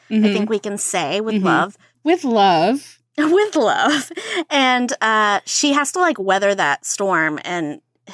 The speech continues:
Speaker 1: it's a lot on our girl. And so I just want you all to, you know, while we're talking about this first episode, to really keep Brita in your,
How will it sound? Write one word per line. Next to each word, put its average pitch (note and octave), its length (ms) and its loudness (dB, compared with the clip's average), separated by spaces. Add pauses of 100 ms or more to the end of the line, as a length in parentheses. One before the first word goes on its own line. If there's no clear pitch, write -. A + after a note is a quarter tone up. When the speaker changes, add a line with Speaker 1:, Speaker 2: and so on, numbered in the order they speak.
(160)
Speaker 1:
it's A3 180 -12
a B3 60 -4
lot F#3+ 500 0
on G3+ 140 -6
our G3+ 120 -4
girl. G3 520 -2
And G3+ 140 -10
so G3+ 440 4
I G#3+ 60 -6
just C#4 240 -6
want D#4 200 0
you C4 280 0
all G#3 320 4
to, F#3+ 360 -2 (600)
you A#3+ 120 -4
know, B2+ 280 -4 (120)
while G#3 300 2
we're G#3 100 2
talking G#3+ 300 -2
about G3+ 160 -2
this F#3 160 -6
first G3 260 -6
episode, F#3+ 500 -6
to G#3+ 120 -12
really A#3 840 0
keep - 220 -2
Brita G#3+ 240 -2
in G3 100 -6
your, F3+ 260 -4